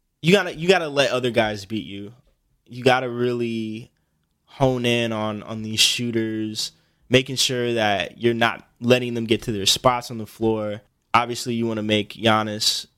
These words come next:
as uncomfortable as possible. You don't want Middleton getting to the corners. He's just, me watching games, it looks like he likes, really likes that corner three.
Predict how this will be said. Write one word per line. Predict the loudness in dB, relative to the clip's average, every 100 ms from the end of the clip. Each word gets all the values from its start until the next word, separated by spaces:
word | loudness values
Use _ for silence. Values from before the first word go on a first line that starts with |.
| _
as | -2 0
uncomfortable | -4 0 0 2 0 0 -2
as | -4
possible. | 0 0 0 -6 -10 -8 -10 -12 _ _ _ _
You | 2
don't | 2 4
want | 0 0
Middleton | -2 -2 -4 -2 2
getting | 2 0 -4
to | -6 -4
the | -4
corners. | 0 0 0 -4 -6
He's | -6 -6 -6 0
just, | 0 2
me | 2
watching | 4 2 2 0
games, | 0 0 -2
it |
looks | -6 -2
like | -2
he | -2
likes, | -4 -4 -4 _
really | 0 2
likes | 2 -2 -2
that | -6
corner | -4 -6 -6
three. | -8 -6 -6 -6